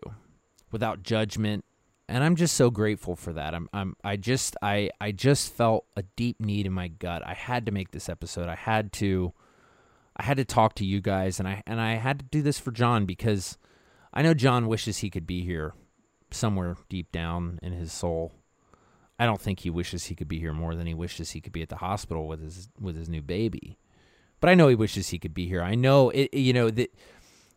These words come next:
it's gonna be, every <laughs> time we try to take a break, it's, it's nearly impossible. Um, and, and in some ways, I'm dreading this break that we're gonna take because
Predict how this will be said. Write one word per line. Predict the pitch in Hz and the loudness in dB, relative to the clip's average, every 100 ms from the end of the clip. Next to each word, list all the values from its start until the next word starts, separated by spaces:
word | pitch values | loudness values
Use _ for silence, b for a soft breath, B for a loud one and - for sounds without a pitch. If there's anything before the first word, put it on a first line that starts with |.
| _ _ _ - | _ _ _ -2
it's | 139 - | -2 2
gonna | - 175 151 | 6 6 6
be, | 123 131 131 127 117 _ _ _ _ | 4 4 4 2 0 _ _ _ _
every | 135 151 175 | 4 6 6
<laughs> | |
time | - 165 156 | 6 6 6
we | 139 | 4
try | - 123 | 2 2
to | 120 | 2
take | 131 113 | 0 0
a | 104 | 2
break, | 107 143 127 | 2 2 2
it's, | 95 - - | -4 -8 -10
it's | 104 - | -10 -4
nearly | 110 104 101 | 0 2 2
impossible. | 95 104 98 95 - - - - B B B B B - | 0 0 -2 -2 -8 -10 -10 -14 B B B B B -4
Um, | 98 95 95 90 85 110 | 0 2 2 2 0 -2
and, | 107 104 | -2 -2
and | 107 104 | -2 -2
in | |
some | 98 123 120 | 0 2 2
ways, | 110 104 101 95 - - _ _ _ _ | 2 2 0 -2 -6 -10 _ _ _ _
I'm | 107 110 95 | -2 0 0
dreading | - 90 107 117 113 95 87 80 - _ | -4 0 2 2 2 0 -4 -8 -14 _
this | - 98 - | -4 -4 -4
break | - 95 90 80 | -2 0 0 -4
that | 69 67 | -10 -8
we're | 87 | -6
gonna | 87 82 | -6 -6
take | - 78 78 - | -8 -8 -8 -8
because | 101 95 113 101 95 87 | -8 -4 -2 0 0 -4